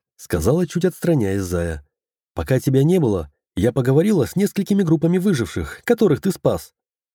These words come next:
Почти все они согласны тебя поддержать, если условия содержания не станут хуже".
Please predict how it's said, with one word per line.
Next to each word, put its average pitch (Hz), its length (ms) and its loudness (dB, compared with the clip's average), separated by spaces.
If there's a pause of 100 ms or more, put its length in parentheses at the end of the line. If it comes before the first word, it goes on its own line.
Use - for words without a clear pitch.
(120)
Почти - 340 0
все 220 240 0
они 156 120 2
согласны 151 480 2
тебя 135 220 0
поддержать, 113 680 -2 (300)
если 90 300 -2
условия 117 380 2
содержания 120 680 0
не 208 140 0
станут 170 340 0
хуже". 104 420 0